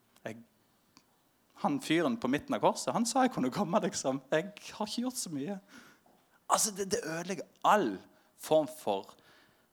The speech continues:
litt sånn der en systematisk teologi i forhold til det, det, det, det, det. Ja, har du på en måte forstått, eh, rettferdiggjørelsen med tro, liksom? <laughs> «Nei, jeg vet ikke, jeg.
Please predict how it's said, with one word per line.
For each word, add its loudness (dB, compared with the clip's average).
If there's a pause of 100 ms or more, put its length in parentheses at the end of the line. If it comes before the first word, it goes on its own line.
(320)
litt 0
sånn 0
der 2
en 2 (720)
systematisk -4
teologi -4
i -6
forhold -8
til -8
det, -4
det, -2
det, 0
det, 0
det. 0 (460)
Ja, 4
har 6
du 2
på -6
en -2
måte 4 (420)
forstått, -4
eh, 4
rettferdiggjørelsen 0
med -4
tro, 0
liksom? -4 (360)
<laughs> -20
«Nei, 0
jeg -2
vet -12
ikke, 2
jeg. 2